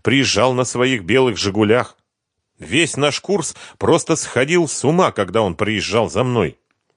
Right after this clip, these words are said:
Такой красивый и элегантный. Он всегда хорошо одевался. "И через три года вы развелись?" "Верно.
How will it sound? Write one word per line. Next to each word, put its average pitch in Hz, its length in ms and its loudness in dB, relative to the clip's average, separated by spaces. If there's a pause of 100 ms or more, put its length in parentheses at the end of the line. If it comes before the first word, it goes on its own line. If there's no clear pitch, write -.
(260)
Такой 98 320 0
красивый 92 600 -4
и 87 300 -6
элегантный. 92 800 -2 (420)
Он 139 180 -2
всегда 147 400 -2
хорошо 107 400 0
одевался. 95 580 -4 (960)
"И 90 160 -2
через 104 400 0
три 107 160 -2
года 101 300 4
вы 101 180 4
развелись?" 110 560 -2 (400)
"Верно. 143 640 0